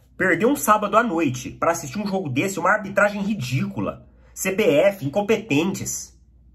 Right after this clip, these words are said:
Uma arbitragem incompetente. Vocês deveriam ter vergonha de uma arbitragem como essa. Ridícula, ridícula. Sem critério.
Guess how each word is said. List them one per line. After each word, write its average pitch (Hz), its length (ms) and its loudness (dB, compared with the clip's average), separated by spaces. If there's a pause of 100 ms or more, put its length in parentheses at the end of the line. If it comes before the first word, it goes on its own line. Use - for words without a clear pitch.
(340)
Uma 160 120 4
arbitragem 196 400 0
incompetente. 196 880 0 (140)
Vocês 196 260 -2
deveriam 208 340 0
ter 214 120 4
vergonha 180 640 6
de 175 80 -6
uma 180 100 6
arbitragem 175 400 0
como 196 240 -2
essa. - 520 -2 (220)
Ridícula, 147 720 0
ridícula. 151 800 -4 (140)
Sem 214 280 -2
critério. 214 800 2